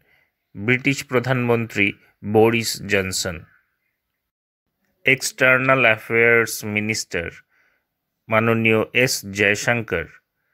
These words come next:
সম্প্রতি ইন্ডভিজ ডট জিওভি ডট ইন নামে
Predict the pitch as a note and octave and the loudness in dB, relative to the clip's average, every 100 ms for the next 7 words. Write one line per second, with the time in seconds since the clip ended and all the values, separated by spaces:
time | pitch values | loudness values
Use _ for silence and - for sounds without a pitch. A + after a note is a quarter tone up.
0 | _ _ - A2+ A2+ A2 B2 A2+ G2 E2 | _ _ -2 0 0 0 0 0 -6 -10
1 | - _ _ _ _ _ _ C#3 C#3+ C#3+ | -12 _ _ _ _ _ _ 0 2 2
2 | A#2+ G#2+ B2 C3+ B2 A2 - - _ _ | 0 0 2 4 2 -4 -8 -12 _ _
3 | _ A2 A2+ A2+ - G#2 A2+ B2+ A#2 B2 | _ -2 0 0 -4 -4 0 0 0 -2
4 | A2+ G#2+ G#2+ G#2+ - - - - C3 A#2+ | -2 2 4 2 -4 -20 -20 -12 -6 -2
5 | A#2 G#2+ F#2 E2 | 2 2 2 -4